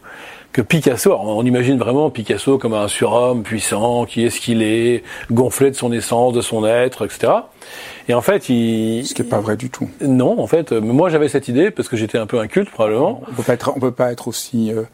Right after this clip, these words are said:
Speaker 2: se
Speaker 1: Créatif,
Speaker 2: re-, se re-,
Speaker 1: créatif.
Speaker 2: créatif, se
Speaker 1: Ouais.
Speaker 2: nouveler, se renouveler sans arrêt,
Speaker 1: Ouais,
Speaker 2: se
Speaker 1: ouais.
Speaker 2: réinventer.
Speaker 1: Je suis d'accord.
Speaker 2: Si on
Speaker 1: Mais
Speaker 2: n'est
Speaker 1: il avait
Speaker 2: pas
Speaker 1: cette
Speaker 2: d'une
Speaker 1: image quand même
Speaker 2: Oui.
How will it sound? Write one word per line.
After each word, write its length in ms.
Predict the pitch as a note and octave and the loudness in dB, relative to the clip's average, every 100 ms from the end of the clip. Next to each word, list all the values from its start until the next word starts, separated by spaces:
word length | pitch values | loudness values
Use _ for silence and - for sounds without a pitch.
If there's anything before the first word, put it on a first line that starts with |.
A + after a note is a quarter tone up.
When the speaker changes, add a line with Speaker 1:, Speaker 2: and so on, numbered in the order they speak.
| - - _ _ - | -20 -20 _ _ -4
Speaker 2:
se 120 | - | 2
Speaker 1:
Créatif, 200 | D3+ C#3+ | 4 4
Speaker 2:
re-, 80 | F3+ | 2
se 60 | D3+ | 0
re-, 140 | C3 | 0
Speaker 1:
créatif. 100 | - | -4
Speaker 2:
créatif, 480 | - C#3 C3+ - C#3 | 0 2 2 0 0
se 120 | - A#2+ | 0 2
Speaker 1:
Ouais. 100 | C3 | 2
Speaker 2:
nouveler, 300 | A#2+ C3 B2+ | 4 2 2
se 160 | - | 0
renouveler 500 | A#2+ C3+ C#3 A#2 B2+ | 0 2 2 2 2
sans 300 | B2 B2+ A2+ | 0 -2 -2
arrêt, 320 | A2+ G#2+ A2 B2+ | 0 0 0 2
Speaker 1:
Ouais, 80 | G3+ | 2
Speaker 2:
se 100 | D3 | 2
Speaker 1:
ouais. 60 | |
Speaker 2:
réinventer. 680 | A2 C3 B2+ A#2 A2+ - A2+ - | 0 0 0 0 -4 0 -2 -2
Speaker 1:
Je 60 | - | 0
suis 80 | |
d'accord. 380 | A#3 - D#3+ D#3+ | 2 4 2 2
Speaker 2:
Si 260 | - - - | -4 -8 0
on 60 | D3 | 2
Speaker 1:
Mais 80 | |
Speaker 2:
n'est 60 | F3+ | 4
Speaker 1:
il 80 | E3 | 4
avait 160 | D#3 | 4
Speaker 2:
pas 80 | A#2+ | 2
Speaker 1:
cette 100 | A#2 | 0
Speaker 2:
d'une 160 | A#2+ - | 0 2
Speaker 1:
image 260 | D3+ E3+ | 2 0
quand 100 | - C#3 | -2 -2
même 240 | C3 | 0
Speaker 2:
Oui. 60 | B2+ | -2